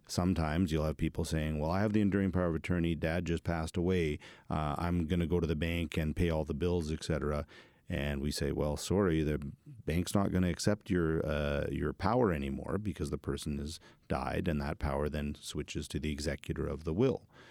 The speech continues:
And so, uh, that said, it's really important. And in fact, I won't do an estate plan for clients without an enduring power of attorney and personal directive because, uh,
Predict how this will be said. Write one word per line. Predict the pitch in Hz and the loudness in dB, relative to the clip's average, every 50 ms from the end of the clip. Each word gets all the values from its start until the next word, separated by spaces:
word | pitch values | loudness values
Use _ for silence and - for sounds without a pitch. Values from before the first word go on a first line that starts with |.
| - - - - - _ _ - | -20 -20 -20 -20 -20 _ _ -4
And | 82 73 71 73 73 73 | -2 0 0 0 0 0
so, | - - 92 85 80 78 73 69 - - - - _ _ - - | 0 2 2 4 4 2 2 0 -2 -6 -16 -20 _ _ -6 -4
uh, | 76 69 69 67 64 - _ _ _ _ _ | -2 0 0 -2 -2 -4 _ _ _ _ _
that | - 110 120 120 113 | 0 2 2 2 2
said, | - - 131 131 107 85 - - _ _ _ - | 2 4 4 4 4 2 0 -4 _ _ _ 0
it's | 127 135 - - | 0 0 0 -2
really | 82 78 95 110 113 95 92 | 0 2 4 4 4 4 4
important. | 82 78 78 - 87 85 73 78 76 | 2 0 0 0 0 0 0 -2 -2
And | 78 82 | -2 0
in | 82 87 | 0 0
fact, | 85 - 92 90 92 - - | 0 0 0 0 0 -2 -2
I | - 92 104 | -2 0 2
won't | 110 113 107 107 104 95 80 69 | 4 4 4 4 2 0 0 0
do | 82 85 87 92 98 | 2 4 4 4 4
an | 92 80 | 4 2
estate | 76 76 - - 87 95 101 | 0 -2 0 0 0 0 0
plan | - - 90 92 95 | 0 0 0 0 0
for | - - 92 | 0 -2 -2
clients | - 92 92 92 92 90 - | -2 0 0 0 -2 -2 -4
without | - - 85 82 85 87 - - - - _ - | -4 -2 0 0 0 0 -2 -6 -16 -20 _ -4
an | - 78 | -2 0
enduring | 76 76 73 80 76 76 73 | 0 0 0 -2 -2 -2 -2
power | - 78 78 73 | -2 -2 -2 -2
of | 71 | -2
attorney | 76 73 - 80 76 73 73 | -4 -6 -4 -4 -2 -2 -4
and | 69 - | -4 -4
personal | - 76 - - 80 76 | -6 -6 -6 -6 -8 -6
directive | 78 76 - - - - - 80 80 - - | -6 -6 -6 -6 -8 -8 -10 -10 -10 -10 -8
because, | 80 82 80 76 - - 85 78 76 76 76 73 - - - - - - - - - _ _ - | -6 -4 -4 -4 -2 -2 -2 0 0 0 -2 -2 -4 -8 -12 -14 -20 -20 -20 -20 -20 _ _ -4
uh, | - 71 73 73 71 69 71 | -2 0 0 0 0 0 -2